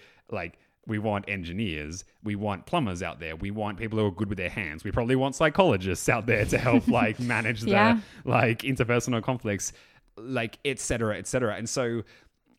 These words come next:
Speaker 1: how do you price it? How do you package it? How do you mark-, like, well, yeah, how do you price and package it? And also, as a sort of side question, how do you market it to ensure that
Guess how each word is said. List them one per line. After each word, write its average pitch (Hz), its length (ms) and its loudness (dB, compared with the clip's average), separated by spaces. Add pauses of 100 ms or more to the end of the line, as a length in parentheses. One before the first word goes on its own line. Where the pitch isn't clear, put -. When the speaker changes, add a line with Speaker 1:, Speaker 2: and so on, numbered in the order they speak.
(480)
Speaker 1:
how 135 360 -4
do 135 160 -6
you 107 200 -2
price 170 380 -4
it? - 140 -6
How 113 100 -6
do 101 80 -4
you 92 100 -6
package 127 320 0
it? 123 120 -2
How 175 120 -6
do 202 80 -6
you 117 120 0
mark-, 95 440 -8
like, 110 220 -4
well, 113 200 -2
yeah, 135 180 2
how 151 140 2
do 165 40 4
you 160 80 6
price 143 260 2
and 107 80 -6
package 120 320 -2
it? 110 80 -2
And 120 140 -2
also, 139 340 4
as 101 200 -2
a 92 40 -4
sort 92 160 -4
of 87 60 -4
side 127 240 0
question, 101 300 -6
how 127 100 -4
do 180 100 -4
you 160 80 0
market 104 420 -4
it 92 160 -4
to 107 180 -2
ensure 113 580 -2
that 98 380 -2